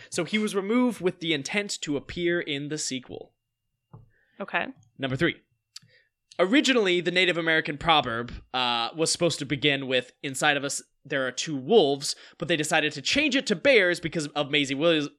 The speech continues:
Speaker 1: Maisie Williams's character already had the power to turn herself into a wolf.
Speaker 2: See, I feel like "Inside of everyone there are two wolves" is, like, an incel thing.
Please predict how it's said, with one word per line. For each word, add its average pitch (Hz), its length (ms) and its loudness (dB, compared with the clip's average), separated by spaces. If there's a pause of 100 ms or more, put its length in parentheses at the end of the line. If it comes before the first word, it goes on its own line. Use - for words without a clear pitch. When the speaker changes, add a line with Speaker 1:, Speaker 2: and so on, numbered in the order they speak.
(120)
Speaker 1:
Maisie 143 640 0
Williams's 143 540 0
character 117 500 -4
already 123 240 -2
had 117 180 -4
the - 80 -8
power 110 320 -2
to 117 120 -10
turn 110 180 -12
herself 107 340 -10
into 110 240 -12
a 104 100 -6
wolf. - 380 -16 (1600)
Speaker 2:
See, 320 200 4
I 349 100 6
feel 466 220 2
like 403 120 2
"Inside 262 360 2
of 240 100 0
everyone 226 380 2
there 208 120 4
are 202 60 4
two 233 240 -4
wolves" 196 380 0
is, 190 160 -4
like, 180 160 0
an 190 80 0
incel 190 420 -2
thing. 208 440 -6